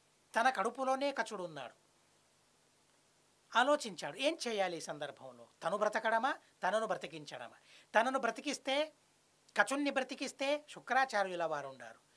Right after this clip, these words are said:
శుక్రాచార్యుల వారు బ్రతకాలంటే తనను బ్రతికించలేడు తను. అలాంటి అవస్థలో తను పడిపోయాడు. పడిపోయి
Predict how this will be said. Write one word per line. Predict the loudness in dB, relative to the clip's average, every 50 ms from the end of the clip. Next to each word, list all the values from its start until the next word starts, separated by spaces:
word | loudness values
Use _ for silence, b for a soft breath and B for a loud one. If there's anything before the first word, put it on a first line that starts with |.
| b b b b b b b b -8
శుక్రాచార్యుల | -8 -6 2 6 8 8 8 8 6 4 4 4 6 6 8
వారు | 8 8 8 6 6
బ్రతకాలంటే | 6 4 4 4 4 4 4 4 4 6 4 4 2 0 0 0 0 0 -2 b b _ 4 6
తనను | 6 6 6 4 2
బ్రతికించలేడు | 0 -2 -4 -6 -6 -8 -6 -4 -4 -4 -4 -4 -6 -10 -12
తను. | -14 -16 -20 -20 _ B B B B B 6
అలాంటి | 6 8 8 6 4 4 4
అవస్థలో | 4 6 4 2 2 2 0 0 0
తను | -2 -4 -6 -4
పడిపోయాడు. | -4 -6 -6 -6 -6 -8 -8 -8 -8 -10 -12 -14 -18 _ _ _ _ b b b b b b b b b b b _ 2
పడిపోయి | 2 2 2 0 -2 -2 -2 -2 -4 -6 -6 -8 -12 -18